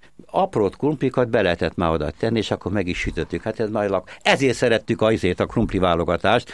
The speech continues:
ilyen formában. Nos, mondom még tovább, milyen gyermekmunka volt még. Hát a életemnek az első vezető pozíciója is ott volt. Egy komoly pozíció.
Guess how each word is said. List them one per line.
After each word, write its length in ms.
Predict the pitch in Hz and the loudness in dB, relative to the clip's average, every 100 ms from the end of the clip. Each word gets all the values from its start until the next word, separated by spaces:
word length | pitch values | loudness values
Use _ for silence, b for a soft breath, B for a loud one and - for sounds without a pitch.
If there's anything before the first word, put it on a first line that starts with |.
| B B | B B
ilyen 220 | 120 92 | 0 0
formában. 560 | 95 85 82 71 71 - B B B B | 0 0 0 -2 -6 -12 B B B B
Nos, 260 | 147 - - | 0 0 -2
mondom 380 | 160 139 151 120 | 0 2 2 4
még 160 | 120 - | 2 2
tovább, 180 | 98 113 | 2 2
milyen 200 | 139 120 | 2 2
gyermekmunka 560 | 127 113 104 110 110 | 2 2 0 -2 -2
volt 240 | 104 101 104 | 0 0 2
még. 300 | 107 76 - B B B | 2 0 -4 B B B
Hát 200 | 117 120 | -4 -2
a 340 | - - - 135 | -4 -4 -2 0
életemnek 580 | 156 135 123 120 117 | 2 2 2 2 2
az 120 | 120 120 | 2 2
első 580 | 139 120 - 117 135 - B B B - | 2 0 0 2 0 -2 B B B 0
vezető 520 | 120 127 110 - 95 | 2 4 2 2 -2
pozíciója 840 | - 117 92 90 - 90 90 92 | 2 0 0 -4 -2 0 2 2
is 140 | 90 - | 2 0
ott 140 | 85 | -2
volt. 420 | 80 80 - - - - - - - - b | 0 0 0 -2 -4 -2 -4 -8 -20 -20 b
Egy 140 | - 80 | -8 -2
komoly 320 | 139 101 80 | 0 2 0
pozíció. 720 | - 95 85 - 80 87 151 | -2 -4 -4 -4 -2 0 0